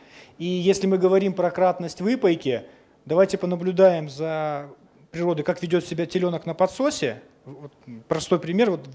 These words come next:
в мясное животноводство. Там теленок по десять-двенадцать раз в день к вым-, к вымени мамки прикладывается.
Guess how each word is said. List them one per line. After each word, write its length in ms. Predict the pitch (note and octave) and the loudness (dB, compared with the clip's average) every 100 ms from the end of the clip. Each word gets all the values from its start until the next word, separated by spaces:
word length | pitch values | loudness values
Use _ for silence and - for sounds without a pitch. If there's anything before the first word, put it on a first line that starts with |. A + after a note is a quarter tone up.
| - | -18
в 80 | C#3 | -14
мясное 320 | E3 F3+ D#3 | -8 -2 0
животноводство. 800 | D3 D3 D#3+ D3+ B2+ - G#2 G2 _ _ - - - - - _ - D#3 | 0 -2 0 -2 -2 -6 -12 -14 _ _ -20 -20 -20 -20 -20 _ -20 0
Там 200 | - B3 | 4 6
теленок 440 | C4+ G3+ A3+ B3 A#3+ | 6 4 4 4 4
по 100 | F#3+ | 2
десять-двенадцать 800 | F#3+ A#3+ F#3+ E3 G3 G#3 F#3 E3 | 0 -4 -6 -2 0 -2 -4 0
раз 240 | G3 F#3 | 0 0
в 80 | C#3 | -4
день 240 | E3+ G3+ | -4 -4
к 100 | G3 | -6
вым-, 340 | D#3 G3 G3 - | -6 -4 -4 -8
к 60 | D#3+ | -6
вымени 340 | F#3+ F#3+ F#3 | -4 -2 -2
мамки 300 | F3 F#3 F3+ | -2 -4 -4
прикладывается. 840 | F3 F3+ G3 D3+ C3+ A#2 - - | -8 2 4 4 0 -6 -10 -16